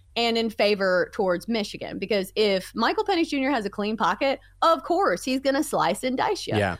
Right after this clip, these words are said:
Speaker 1: like we saw in that Texas game. But surely Michigan has watched the game film, and I would imagine we see more pressure on Michael Penix Junior. So the true test is,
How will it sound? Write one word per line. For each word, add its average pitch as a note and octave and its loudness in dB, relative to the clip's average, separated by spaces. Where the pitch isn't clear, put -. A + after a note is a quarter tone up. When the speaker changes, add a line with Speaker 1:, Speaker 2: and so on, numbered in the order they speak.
Speaker 1:
like A3 4
we B3 0
saw F#3 4
in G#3+ 0
that A#3+ -2
Texas A#3 -2
game. G3 -2
But A3 4
surely F#4+ 0
Michigan C#4 0
has B3+ 0
watched - -2
the E4 0
game F3 -2
film, D3+ -6
and A#3 4
I A#3 4
would F4 2
imagine A3+ 0
we G3 -2
see G#3 -4
more F3+ 2
pressure E3+ -2
on F3 0
Michael E3 -2
Penix E3 -6
Junior. D3 -6
So A3+ 4
the G#3 4
true D#4 -2
test F3+ 0
is, E3 -2